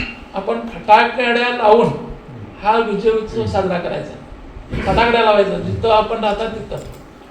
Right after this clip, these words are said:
त्या ठिकाणी का लावलं म्हणून विचारतात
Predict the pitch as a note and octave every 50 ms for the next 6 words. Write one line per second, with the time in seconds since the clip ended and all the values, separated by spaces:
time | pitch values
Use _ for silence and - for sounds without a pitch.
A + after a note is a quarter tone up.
0 | - - - - - - - G#3 G3+ G3+ G3+ A3+ G#3 G#3+ G#3+ G#3+ A3 A3 A3 A3
1 | G#3+ - - - G#3 G#3 A#3 A#3+ A#3+ A#3+ A#3+ A#3 A#3+ A#3 A#3 A#3 A#3 A3 G#3+ G#3
2 | - G#3 F#3 - - - -